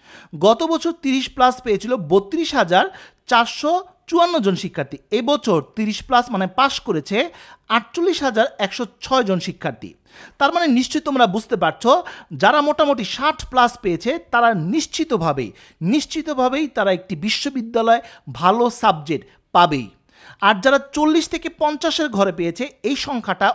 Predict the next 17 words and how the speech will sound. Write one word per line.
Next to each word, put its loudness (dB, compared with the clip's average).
অনেক 2
বেশি, -4
তাই 0
এখানে 0
অবশ্যই 0
চ্যালেঞ্জিং -2
হবে 0
চান্স 0
পাওয়াটা, 0
যা 0
একটু -10
পরে 2
আমরা 4
আলো-, -2
বিস্তারিত -2
আলোচনা -6
করছি। 0